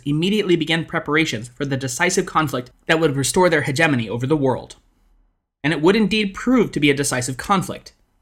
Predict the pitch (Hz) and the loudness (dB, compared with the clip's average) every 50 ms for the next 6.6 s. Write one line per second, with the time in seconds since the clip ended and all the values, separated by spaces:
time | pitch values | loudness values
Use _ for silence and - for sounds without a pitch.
0 | _ - - 135 131 - - - 135 127 107 120 123 117 117 117 113 135 123 123 | _ -8 -6 -4 -4 -6 -6 -4 -4 -4 -4 -4 -4 -4 -4 -4 -4 -6 -6 -4
1 | 120 117 107 113 104 98 - - 110 127 151 - - - - - - _ _ _ | -4 -4 -4 -6 -14 -14 -12 -10 -4 -4 -4 -4 -6 -18 -20 -20 -20 _ _ _
2 | _ _ _ _ _ _ _ _ _ _ _ _ _ _ _ _ _ _ _ _ | _ _ _ _ _ _ _ _ _ _ _ _ _ _ _ _ _ _ _ _
3 | _ _ _ _ _ _ _ _ - 180 190 - 262 277 269 240 208 196 196 - | _ _ _ _ _ _ _ _ -4 -4 -2 0 0 2 2 2 0 0 -4 -2
4 | - 214 196 185 175 170 151 143 131 127 165 156 143 131 - - 135 139 131 127 | -2 -2 -2 0 0 0 0 0 -2 0 0 0 0 0 -2 -2 -2 0 0 -2
5 | 123 - - 180 165 170 87 - - _ _ _ _ _ _ _ - 131 131 135 | -2 0 0 0 0 0 -4 -14 -16 _ _ _ _ _ _ _ -4 -2 -2 0
6 | 127 - 180 208 208 196 196 - 123 98 123 165 | 4 6 6 6 6 4 2 0 -6 -8 -8 -10